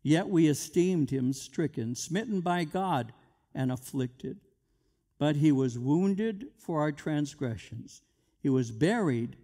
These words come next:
for our iniq-, bruised for our iniquities.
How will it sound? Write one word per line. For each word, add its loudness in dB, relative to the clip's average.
for -4
our -2
iniq-, 0
bruised 2
for -2
our 0
iniquities. -2